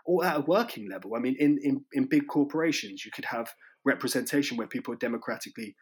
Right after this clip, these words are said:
sort of democratically represented. And unless you have this, this sense of empowering on the level, it's not that American democracy is gonna crumble by a revolution. It's gonna crumble because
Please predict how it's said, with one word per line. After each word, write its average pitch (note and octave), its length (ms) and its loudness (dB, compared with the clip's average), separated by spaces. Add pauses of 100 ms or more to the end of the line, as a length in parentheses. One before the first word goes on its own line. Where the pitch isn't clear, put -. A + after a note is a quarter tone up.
(160)
sort - 200 -4
of - 60 -10 (120)
democratically A#2 600 2
represented. D#3 640 -4 (580)
And C#3 140 4
unless D#3+ 400 4
you F3 80 0
have D3+ 300 -2
this, - 300 0
this B2 200 -2
sense B2 240 0
of A#2 60 -8
empowering A#2 560 0
on G#2 80 -10
the G2+ 80 -10
level, G#2 400 -4 (440)
it's C#3 160 -2
not F3 200 2
that D3 100 2
American C3 400 2
democracy - 380 -6
is - 60 -8
gonna A2+ 180 -2
crumble A2+ 560 -2 (400)
by B2 180 6
a A2+ 60 4
revolution. G#2+ 840 -2
It's - 140 -6
gonna C#3+ 220 4
crumble C3 360 0
because - 520 -8